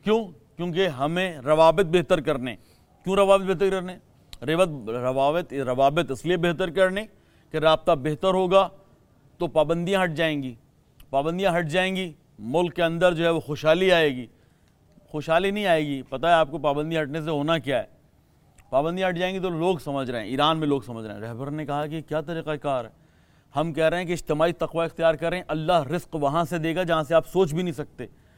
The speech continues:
यानी ईमान लाएं इन बातों पर कि तकवा जो है वो मखरज भी है, मुश्किलात से निकलने का भी और रिस्क के आने का भी। तकवा अगर इज्तिमाई हो।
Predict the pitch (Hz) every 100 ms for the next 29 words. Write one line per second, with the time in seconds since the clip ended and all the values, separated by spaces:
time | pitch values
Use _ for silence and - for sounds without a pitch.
0 | _ _ 135 156 180 165 151 160 202 202
1 | 202 190 170 156 160 139 123 - - 143
2 | 151 - 160 180 165 151 135 127 147 160
3 | 185 156 185 170 170 196 - _ _ -
4 | - - - - - - - 139 - 156
5 | 160 160 165 151 143 151 160 165 170 180
6 | 202 - 143 170 180 127 196 - 156 -
7 | 185 165 113 - - 139 165 180 156 160
8 | 143 127 - _ _ _ 165 - 185 139
9 | 147 190 180 - 170 185 180 131